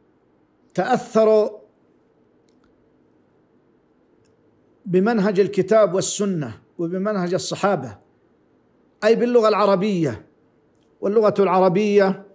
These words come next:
من فنونها الإيجاز والاختصار مقابل الإطناب والبسط. فمن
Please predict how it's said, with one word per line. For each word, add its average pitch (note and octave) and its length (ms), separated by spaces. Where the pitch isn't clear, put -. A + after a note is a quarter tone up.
من F#3 120
فنونها G#3 840
الإيجاز F#3 600
والاختصار E3+ 880
مقابل F#3+ 420
الإطناب F#3 760
والبسط. F3 460
فمن F#3+ 600